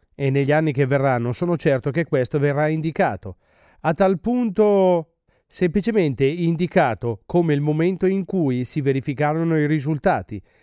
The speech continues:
e da allora in poi le cose andarono avanti piuttosto bene, e come ordinaria amministrazione, e così via, e tutto andò bene.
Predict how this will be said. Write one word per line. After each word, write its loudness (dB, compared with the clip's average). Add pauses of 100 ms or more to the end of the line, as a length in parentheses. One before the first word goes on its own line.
(140)
e 0
da 0
allora 2
in 0
poi 2
le -2
cose 0
andarono 0
avanti -2
piuttosto -2
bene, -2 (400)
e 2
come 2
ordinaria 2
amministrazione, -2
e -6
così 0
via, -2 (240)
e -2
tutto -2
andò 2
bene. -2